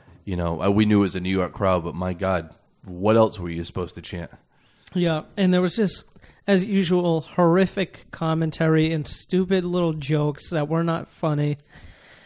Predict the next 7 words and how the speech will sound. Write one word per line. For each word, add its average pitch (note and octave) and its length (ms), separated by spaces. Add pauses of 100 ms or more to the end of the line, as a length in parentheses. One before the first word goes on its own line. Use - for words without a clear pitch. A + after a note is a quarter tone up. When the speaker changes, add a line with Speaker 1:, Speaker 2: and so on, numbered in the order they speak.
(140)
Speaker 2:
And D3+ 640 (100)
J F#3 240
B G3 140
L F#3 140
said E3+ 260
something D#3+ 340
like, D3+ 380